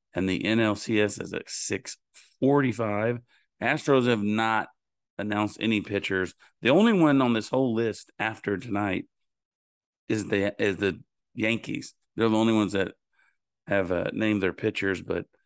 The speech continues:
Sunday, game four, A L C S is at six oh seven. And that's Cortez. We gotta face a lefty. And then game five of, uh,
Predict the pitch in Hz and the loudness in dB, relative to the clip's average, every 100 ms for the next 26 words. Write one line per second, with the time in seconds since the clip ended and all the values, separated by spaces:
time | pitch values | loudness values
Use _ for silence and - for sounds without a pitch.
0 | _ - - 143 151 139 123 131 131 - | _ -4 2 4 4 4 2 2 2 2
1 | 127 135 139 143 - _ _ _ _ _ | 2 4 2 0 -8 _ _ _ _ _
2 | - 117 120 110 113 113 110 107 92 - | -4 0 2 2 2 0 0 -2 -2 -2
3 | 101 - 92 90 - - - - _ _ | -6 -4 -6 -4 -4 -6 -8 -18 _ _
4 | _ _ _ _ _ _ _ _ _ - | _ _ _ _ _ _ _ _ _ -14
5 | - 90 90 - - 107 110 139 135 - | -6 -2 -2 -4 -2 0 0 0 -2 -6
6 | - - 95 95 _ _ - 107 107 113 | -10 -12 -12 -12 _ _ -2 -2 0 2
7 | 131 127 - 101 98 _ - _ _ - | 2 0 -4 -4 -6 _ -20 _ _ -6
8 | 92 95 90 107 113 107 113 120 113 98 | -2 0 0 2 2 2 2 2 2 0
9 | 95 90 87 87 87 90 | 0 0 -2 -4 -4 -6